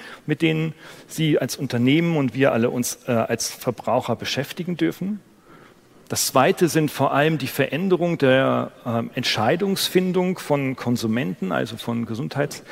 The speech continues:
von Patienten, von den klassischen Patienten, die dann quasi zu selbstbestimmten Konsumenten werden. Und das dritte, last but not least, ist ein, einer der ganz wichtigen Treiber, das ist unsere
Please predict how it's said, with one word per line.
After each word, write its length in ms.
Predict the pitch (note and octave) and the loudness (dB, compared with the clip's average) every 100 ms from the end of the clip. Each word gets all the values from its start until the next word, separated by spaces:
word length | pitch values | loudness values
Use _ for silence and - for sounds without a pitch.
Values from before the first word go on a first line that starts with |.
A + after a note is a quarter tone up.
| - - | -18 -6
von 120 | A#2+ | -4
Patienten, 560 | A2 - A#2 D3 - | -4 -4 -4 -4 -6
von 160 | - A#2 | -6 -6
den 240 | A2 G#2 | -6 -8
klassischen 420 | - C3 - - B2+ | -4 -4 -2 -4 -6
Patienten, 640 | A2 - G#2+ A#2+ - G3 - - - - | -6 -6 -4 -4 -4 -8 -8 -20 -20 -2
die 60 | C3+ | 2
dann 220 | C3+ C3 | 4 2
quasi 420 | - G#2+ B2+ C#3+ | -2 -2 -2 -4
zu 240 | - C3+ B2 | -4 -2 0
selbstbestimmten 840 | A2 A2+ - D3 - C3 B2+ A2 | 0 -2 -4 -8 -4 -4 -4 -8
Konsumenten 680 | - C3+ D3 E3 D#3+ - C3+ | -6 -4 -4 -4 -6 -6 -4
werden. 380 | B2+ C3+ F#3+ G#3 - - - | -4 -2 -4 -6 -12 -12 -2
Und 100 | C#3 | 0
das 120 | A#2+ | 2
dritte, 260 | - A#2+ F#3 | 0 0 4
last 280 | C3 C#3 | 4 2
but 160 | - B2+ | -2 -2
not 200 | A#2 G#2 | -4 -6
least, 280 | G2 D#3+ - | -6 -6 -6
ist 120 | - | -6
ein, 320 | B2+ A#2+ A#2+ - - | -2 -2 -2 -8 -8
einer 200 | A2+ A2+ | -4 -4
der 140 | G#2 | -4
ganz 320 | F#2+ A2+ - | -4 -4 -4
wichtigen 400 | D3 - D3+ D3 | -6 -8 -8 -8
Treiber, 400 | - - A2 A#2+ B2+ | -6 -4 -2 -2 -4
das 200 | A2+ - | -6 -6
ist 60 | |
unsere 320 | C3 A2+ A#2+ | -8 -4 -4